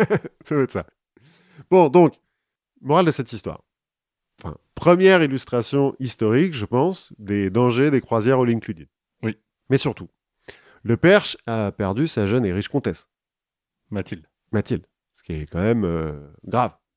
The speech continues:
Speaker 2: Mhm.
Speaker 1: Bon, accessoirement, l'Angleterre a perdu son seul héritier du trône, mais, euh, c'est pas notre sujet principal.
Speaker 2: Oui.
Speaker 1: Henri Beauclerc, après de s'être remis du choc, alors la légende veut que,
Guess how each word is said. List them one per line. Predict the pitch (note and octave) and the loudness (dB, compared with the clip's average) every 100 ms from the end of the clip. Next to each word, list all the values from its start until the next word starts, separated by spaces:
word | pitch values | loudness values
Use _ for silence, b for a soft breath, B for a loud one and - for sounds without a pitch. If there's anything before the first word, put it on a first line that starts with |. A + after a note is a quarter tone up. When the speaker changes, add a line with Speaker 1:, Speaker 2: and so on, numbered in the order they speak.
| _ - | _ -8
Speaker 2:
Mhm. | F2 C3+ | -4 -2
Speaker 1:
Bon, | A2 G2 | -2 -4
accessoirement, | F2 - G2+ B2 C#3 D3+ | -8 -6 0 2 4 4
l'Angleterre | C3 A#2+ - D3 | 4 2 2 2
a | B2 | 2
perdu | B2 C3 | 0 0
son | C3+ B2+ A#2 A2 | -2 -2 0 -2
seul | G2+ C#3 | 0 2
héritier | B2 A#2+ C3 | 2 2 0
du | C3 | -4
trône, | - G2 D#2 | -4 -6 -6
mais, | F#2 G2+ G2 | -10 -8 -6
euh, | F#2 E2 - _ _ _ _ _ _ | -8 -10 -16 _ _ _ _ _ _
c'est | - A2 | -14 -2
pas | C3+ | 2
notre | C3+ B2+ | 2 0
sujet | A#2+ B2+ | 0 -2
principal. | - A#2 A#2 F#2+ C3+ | -2 -6 -6 -8 -8
Speaker 2:
Oui. | F#2 E2+ _ _ _ _ _ _ _ _ _ _ | -10 -12 _ _ _ _ _ _ _ _ _ _
Speaker 1:
Henri | F3+ F3+ F#3+ | 4 6 6
Beauclerc, | F3+ E3+ F3 D3 | 4 4 4 4
après | A2+ - D3+ | 4 0 -4
de | - | -2
s'être | C3 B2 A#2 - G#2+ | 0 0 0 -2 -2
remis | G2+ A#2+ B2 | 0 -2 -4
du | A2 | -8
choc, | - D3+ - G#2 | -4 -4 -6 -8
alors | F#2 | -6
la | G2+ | -2
légende | A2+ B2 D3+ A2+ | -2 -2 -2 -2
veut | C3+ | -2
que, | D3+ - G2+ G2+ F2+ E2+ E2+ | -4 -4 -4 -2 -4 -6 -8